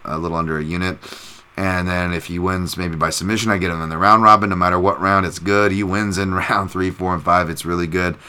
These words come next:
Hopefully we can get a winning night and not have to depend on the main event for once. Maybe even the co-main. We'll see, 'cause there, there, there, there's some, uh, decent plays that I'm liking on the board here, lower down as we get. But yeah, um, I believe my official pick was Gamrot by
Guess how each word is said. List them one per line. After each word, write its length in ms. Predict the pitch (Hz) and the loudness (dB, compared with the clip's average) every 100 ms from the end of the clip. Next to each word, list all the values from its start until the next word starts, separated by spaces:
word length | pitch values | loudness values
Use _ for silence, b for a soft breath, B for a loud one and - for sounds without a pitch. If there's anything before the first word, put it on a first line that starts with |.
| B B - | B B 4
Hopefully 360 | 185 233 151 | 6 6 4
we 160 | 135 123 | 4 4
can 100 | 110 | 4
get 120 | 113 | 4
a 80 | 104 | 4
winning 260 | 101 110 98 | 2 0 0
night 220 | 101 95 | 0 0
and 120 | 90 | -2
not 240 | 87 131 | 4 4
have 260 | 151 156 147 | 6 4 4
to 40 | |
depend 320 | 147 170 165 175 | -2 0 2 4
on 60 | |
the 80 | 170 | 4
main 180 | 175 175 | 6 6
event 300 | 165 175 - | 6 4 4
for 120 | 190 | 4
once. 500 | 185 180 226 - - B B B B | 6 6 4 0 -4 B B B B
Maybe 240 | 113 135 139 | 0 2 2
even 260 | 143 135 | 2 2
the 100 | 120 | 0
co-main. 560 | - 110 113 127 156 147 | 0 0 2 2 2 2
We'll 120 | 123 | 0
see, 320 | - 101 135 | 0 2 0
'cause 180 | 147 104 | 0 0
there, 140 | 107 | 0
there, 160 | 101 104 | 2 0
there, 160 | 107 98 | 2 0
there's 240 | 110 107 | 0 0
some, 200 | 113 107 | -4 -2
uh, 120 | 101 | -2
decent 340 | 90 110 107 - | -2 -2 -4 -4
plays 320 | 98 107 107 | -2 -2 0
that 100 | 98 | -2
I'm 200 | 92 87 | -2 -2
liking 320 | 95 104 104 | -2 -2 -4
on 140 | 95 | -4
the 40 | 85 | -4
board 360 | 73 82 104 | -4 -2 -2
here, 220 | 104 123 120 | -2 -2 -2
lower 320 | 98 104 98 | 0 0 0
down 340 | 85 85 117 | 0 0 0
as 120 | 123 92 | -2 -4
we 120 | 92 | -6
get. 420 | 78 87 135 - B B B B B - | -4 0 0 -2 B B B B B -4
But 140 | 87 | 0
yeah, 560 | 110 131 110 92 95 95 | 4 8 8 8 6 4
um, 200 | 95 - - | 2 -6 0
I 160 | 101 | 2
believe 600 | 92 101 95 95 101 127 | 2 0 2 2 2 2
my 180 | 117 95 | 2 2
official 380 | 90 101 92 101 | 2 0 -2 -2
pick 300 | - 98 90 | -2 -2 0
was 240 | 87 78 | -2 -2
Gamrot 720 | 76 87 87 92 92 87 - | -6 -2 0 0 2 2 0
by 180 | 78 80 | -4 -6